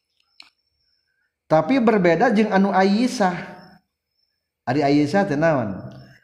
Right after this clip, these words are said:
Anu pegat headna, osok head ngan geus-geusan.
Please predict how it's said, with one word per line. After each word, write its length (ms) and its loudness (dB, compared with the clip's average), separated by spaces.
Anu 400 2
pegat 480 0
headna, 640 0
osok 400 0
head 320 -2
ngan 240 -2
geus-geusan. 960 -2